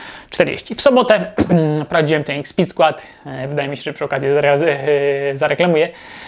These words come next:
Wydaje mi się, że to jest, ym, najlepszy trening grupowy w Warszawie. Tym razem zrobiliśmy tylko rozruch,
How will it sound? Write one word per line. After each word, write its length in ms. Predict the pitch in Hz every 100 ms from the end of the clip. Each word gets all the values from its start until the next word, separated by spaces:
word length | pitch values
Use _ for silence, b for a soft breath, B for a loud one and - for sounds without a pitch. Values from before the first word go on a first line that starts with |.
| B
Wydaje 180 | 156 160
mi 60 | 156
się, 80 | 156
że 60 |
to 100 | 151
jest, 240 | 151 143 151
ym, 580 | 143 143 143 147 147
najlepszy 480 | 139 151 156 151 160
trening 260 | - 143 143
grupowy 240 | 147 151
w 40 | 151
Warszawie. 380 | 156 185 226
Tym 180 | 240 262
razem 220 | 240 175
zrobiliśmy 360 | 160 151 139 147
tylko 240 | 160 160
rozruch, 440 | 170 147 151 139